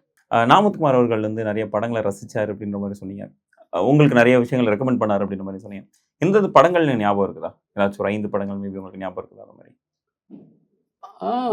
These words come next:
Speaker 2: படங்கள் வந்து, ஆ,
Speaker 1: இப்ப அவரு உங்களுக்கு சொல்லி நீங்க பார்த்த படம் அப்படின்ற மாதிரி என்ன ஏதாச்சு?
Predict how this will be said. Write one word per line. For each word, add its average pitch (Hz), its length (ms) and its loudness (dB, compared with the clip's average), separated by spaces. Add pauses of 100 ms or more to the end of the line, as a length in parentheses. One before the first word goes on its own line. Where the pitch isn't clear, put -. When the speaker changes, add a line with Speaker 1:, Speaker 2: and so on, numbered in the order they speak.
(300)
Speaker 2:
படங்கள் 151 560 -2
வந்து, 160 260 -2 (1400)
ஆ, 123 60 -10 (440)
Speaker 1:
இப்ப 117 200 4
அவரு 120 360 8
உங்களுக்கு 113 260 -4
சொல்லி 131 260 4
நீங்க 123 220 4
பார்த்த 104 560 2
படம் 95 280 -2
அப்படின்ற 92 340 -8
மாதிரி 85 240 -12
என்ன 90 140 -16
ஏதாச்சு? - 300 -16